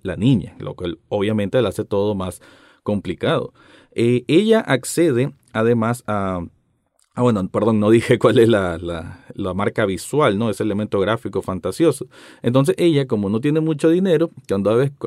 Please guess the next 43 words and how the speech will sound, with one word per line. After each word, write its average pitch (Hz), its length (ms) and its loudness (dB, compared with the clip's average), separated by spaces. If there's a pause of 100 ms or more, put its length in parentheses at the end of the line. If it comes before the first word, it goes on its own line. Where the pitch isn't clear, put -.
cada 123 200 0
vez 147 140 2
que 107 140 0
echa 123 160 0
combustible, 143 800 -2 (360)
vemos 113 360 2
que 123 240 0
aparece 110 500 0
en 107 40 -4
la 107 100 -6
pantalla 123 560 -2
como 95 380 -6 (380)
que 101 120 -4
tiene 110 180 2
cinco 123 320 0
dólares 143 500 4
y 98 160 0
que 95 100 -2
después 101 220 0
va 107 120 2
bajando 101 380 -2
a 95 60 0
cuatro 101 360 -2
punto 95 240 -6
y - 20 -2
pico, 143 480 -4
a 127 60 2
tres - 180 -2
punto 95 300 -6
y - 20 -4
pico, 147 400 -2
y 104 60 0
suena 104 200 -4
como 101 180 -4
una 110 100 -4
campanita 101 640 -4
cada 107 260 2
vez 107 80 2
que 98 100 -2
se 98 100 -4
va 101 120 -4
tachando 117 640 -2
el, - 280 -6